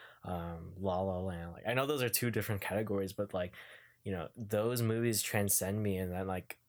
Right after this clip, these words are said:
here's the thing. The reason why I disagree with it is 'cause I already see my life as a movie, and I see, like, different aspects of my life as a movie. So for me to, like, you know, see something, like, I'm like, "Oh, that,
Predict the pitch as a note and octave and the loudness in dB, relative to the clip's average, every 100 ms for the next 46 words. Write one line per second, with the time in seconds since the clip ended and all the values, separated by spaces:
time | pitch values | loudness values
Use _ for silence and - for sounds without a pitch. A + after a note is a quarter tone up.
0 | - C3 E3+ E3+ C3 G2 G#2+ C3 E3+ D3+ | -8 -2 0 2 0 0 2 2 2 4
1 | A#2 A#2+ G#2+ G#2+ G#2 G2+ G2 G#2 A2+ A2+ | 4 4 2 2 2 2 2 2 2 0
2 | - A#2 G#2+ D3+ B2+ - G#2+ F#2 F2+ F2+ | 0 0 2 2 4 2 2 2 0 0
3 | G#2+ G#2+ A2+ A2+ A#2+ F#2+ F2 A2+ A2 F#2+ | 2 4 4 4 2 2 2 2 2 0
4 | G#2 G2 F2+ F2 - F#2+ - F2+ F2 E2+ | -2 -2 -2 -2 -2 0 0 -2 -4 -6
5 | F2+ G2+ G2+ G#2+ A2 A#2 - F#2 - - | -4 -2 0 2 2 2 2 0 -6 -14
6 | - - - G2+ G#2+ G#2 - G#2 F#2+ F#2 | -16 -6 0 4 4 4 2 2 2 0
7 | G2 F#2 F#2 F2+ F2+ - - - _ - | -2 -2 -2 -2 -6 -14 -20 -20 _ -2
8 | - B2 - A2+ A2 F#2 F#2+ G#2 G2+ A2+ | 0 2 2 2 0 0 0 0 2 2
9 | G#2+ G2 - | 4 2 0